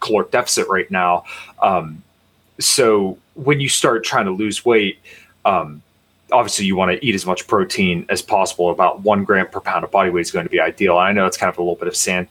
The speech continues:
side tangent, but, um, one of the people I really look to when it comes to, uh, research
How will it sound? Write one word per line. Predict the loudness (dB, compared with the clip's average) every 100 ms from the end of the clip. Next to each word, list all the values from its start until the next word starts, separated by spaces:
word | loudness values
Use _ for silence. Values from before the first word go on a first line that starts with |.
| _
side | -2 0 0
tangent, | -4 -8 -8 -14 -16 -16 -16 _
but, | 2
um, | 4 2
one | 2 2
of | 2
the | -2
people | -2 2
I | 4
really | 4 4
look | 2 0
to | -2 -2
when | -2
it |
comes | -2 -4 -4 -6
to, | -2 2
uh, | 4 4 2 -2 _
research | -4 -2 0 2 2 2 -2